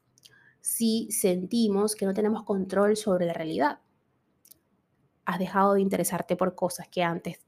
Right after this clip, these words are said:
te eran significativas? ¿O no te sientes bien contigo misma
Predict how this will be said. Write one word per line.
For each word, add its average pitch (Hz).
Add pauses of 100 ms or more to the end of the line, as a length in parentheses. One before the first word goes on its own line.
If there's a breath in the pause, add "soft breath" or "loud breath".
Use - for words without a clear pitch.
te 165
eran 175
significativas? - (600 loud breath)
¿O 247
no 247
te 277
sientes 233
bien 214
contigo 190
misma 180